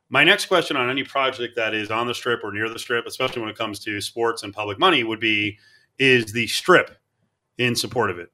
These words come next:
Is the Strip in support of a pedestrian bridge, taking people away from the Strip? Um, are they cool with, you know, the Raiders and the Haas and, you know, people going over there, but they come back, right?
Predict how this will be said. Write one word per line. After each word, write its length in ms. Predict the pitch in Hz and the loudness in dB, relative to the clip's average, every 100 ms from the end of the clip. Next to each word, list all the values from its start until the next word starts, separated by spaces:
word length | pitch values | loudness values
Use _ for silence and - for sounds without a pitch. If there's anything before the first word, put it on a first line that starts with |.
| - | -6
Is 200 | 110 107 | -4 0
the 120 | 123 | -2
Strip 320 | - 170 160 | 2 4 4
in 80 | 147 | 4
support 340 | 113 - 131 127 | -4 -2 0 2
of 160 | 120 | 2
a 340 | 110 104 101 104 _ _ | 0 0 -2 -4 _ _
pedestrian 520 | 120 139 - 120 110 | 4 4 4 -2 -2
bridge, 260 | 104 92 - | -4 -6 -6
taking 240 | 101 110 | -6 -4
people 300 | 113 139 170 | -4 0 4
away 580 | 180 196 185 165 131 110 | 4 6 6 6 4 2
from 300 | 113 113 107 | 0 0 0
the 80 | 101 | -4
Strip? 340 | - 101 87 - _ _ _ _ - | -4 -4 -6 -10 _ _ _ _ -4
Um, 460 | 110 101 98 95 - _ _ _ _ _ _ _ - | 0 0 -2 -8 -16 _ _ _ _ _ _ _ 0
are 120 | 117 | 2
they 140 | 127 123 | 4 0
cool 400 | - 160 160 139 | 2 6 6 6
with, 320 | 131 127 - | 4 2 0
you 80 | 127 | 0
know, 100 | 117 | 2
the 120 | 110 | 2
Raiders 440 | 110 117 120 123 | 4 4 4 2
and 260 | 117 113 110 | 0 -4 -6
the 60 | 101 | -2
Haas 480 | 127 143 98 - | 2 4 2 -4
and, 220 | 101 98 98 | -8 -10 -8
you 60 | |
know, 60 | 98 | -6
people 200 | - 107 | -4 0
going 240 | 123 131 | 4 4
over 100 | 131 | 4
there, 140 | 147 220 | 6 6
but 80 | - | 8
they 120 | 226 | 6
come 180 | 240 285 | 6 8
back, 300 | 330 392 - | 12 12 10
right? 280 | 160 269 | 8 8